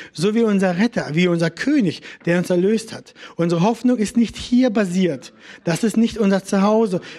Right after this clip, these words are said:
Wir leben auf der Pilgerreise, auf der Durchfahrt.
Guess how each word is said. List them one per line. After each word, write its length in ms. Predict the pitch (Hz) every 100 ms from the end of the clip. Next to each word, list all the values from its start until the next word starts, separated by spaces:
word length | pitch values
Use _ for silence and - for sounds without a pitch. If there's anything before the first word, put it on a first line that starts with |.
| -
Wir 220 | 165 214
leben 340 | 214 226 208
auf 140 | 202 -
der 80 |
Pilgerreise, 680 | 185 - 254 233 190 180 180
auf 100 | 180
der 120 | 220
Durchfahrt. 680 | 190 202 254 - 160 139 -